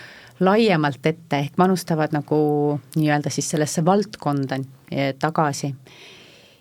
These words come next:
Ja loomulikult, äh, õpitegu, see on see,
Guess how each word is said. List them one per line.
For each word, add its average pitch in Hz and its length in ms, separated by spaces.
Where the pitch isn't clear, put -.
Ja 175 100
loomulikult, 208 680
äh, 175 260
õpitegu, 240 540
see 185 140
on 202 80
see, 214 340